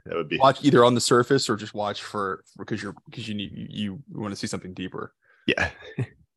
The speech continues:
Speaker 2: We also have to do our Chuck Norris on the Fourth of July run or whatever it was too. And we talked about kinda
Speaker 1: <laughs>
Speaker 2: canon, the canon.
Speaker 1: I
Speaker 2: Which,
Speaker 1: like it.
Speaker 2: uh,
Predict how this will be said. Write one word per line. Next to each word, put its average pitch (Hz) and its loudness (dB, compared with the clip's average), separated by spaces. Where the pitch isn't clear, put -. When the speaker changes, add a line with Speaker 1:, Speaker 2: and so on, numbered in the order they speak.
Speaker 2:
We 143 8
also 143 8
have - -2
to 135 -4
do 135 4
our 113 6
Chuck - 2
Norris 110 0
on 113 -2
the 107 -6
Fourth 110 -6
of - -12
July 101 2
run 98 -2
or 98 -4
whatever 95 -4
it 92 -4
was 101 -4
too. 101 -4
And 98 2
we 190 8
talked 110 4
about - 4
kinda 107 2
Speaker 1:
<laughs> - 2
Speaker 2:
canon, 101 -4
the - -20
canon. 92 -6
Speaker 1:
I - 0
Speaker 2:
Which, 82 2
Speaker 1:
like - 4
it. 98 4
Speaker 2:
uh, 95 0